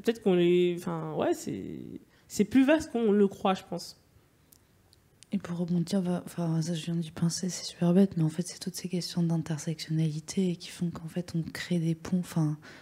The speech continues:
Speaker 2: toutes ces questions se relient entre nous et du coup, bah, nous constituent totalement, parce que quel que soit le sujet, bah, ça va le ramener à un autre et, euh, et c'est comme ça que ça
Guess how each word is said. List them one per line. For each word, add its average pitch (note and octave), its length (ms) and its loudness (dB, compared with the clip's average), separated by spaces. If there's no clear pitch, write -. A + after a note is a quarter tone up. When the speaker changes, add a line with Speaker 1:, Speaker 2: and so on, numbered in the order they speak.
Speaker 2:
toutes - 160 -6
ces E3+ 140 -2
questions E3+ 360 0
se D#3 160 -2
relient D#3+ 500 2
entre D#3 300 -2
nous F3 160 2
et E3+ 80 2
du D3 200 -6
coup, - 200 -20
bah, D#3 380 -2
nous E3 100 0
constituent D#3+ 540 -6
totalement, E3+ 500 0
parce - 140 -4
que - 100 -8
quel D#3 220 -4
que D#3+ 140 -4
soit E3 160 -2
le D#3 80 -4
sujet, E3+ 360 -2
bah, E3 200 -2
ça - 120 -6
va D3+ 120 -6
le D3+ 80 -6
ramener D#3 340 -2
à D3+ 60 0
un D3+ 180 0
autre E3+ 320 -2
et, C#3+ 240 -4
euh, C#3+ 200 -6
et D3+ 80 -4
c'est - 160 -6
comme C#3 240 -2
ça D3+ 120 -4
que - 120 -10
ça C#3 120 -6